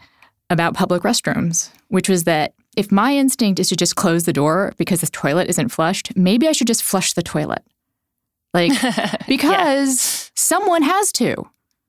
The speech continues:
Speaker 1: right?
Speaker 2: Uh-huh.
Speaker 1: <laughs> Like, and it's, what is it gonna do to me? Like, "Oh, wait, there's somebody's crap in there," right? Like, pushing
Speaker 2: Mm-hmm.
Speaker 1: the handle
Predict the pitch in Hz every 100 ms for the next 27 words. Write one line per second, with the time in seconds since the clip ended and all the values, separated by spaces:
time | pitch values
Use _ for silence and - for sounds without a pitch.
0 | _ _ - 214 285 339 - 190 185 214
1 | 339 - - - 698 807 226 294 285 285
2 | - - - - - 277 285 240 269 254
3 | 330 349 302 302 269 262 240 233 170 80
4 | - - 202 196 233 208 202 - 214 202
5 | 190 - 165 165 143 58 60 - _ _
6 | _ - 170 175 226 - _ _ _ -
7 | 190 180 - - _ - 277 202 320 294
8 | 240 190 196 208 226 269 294 330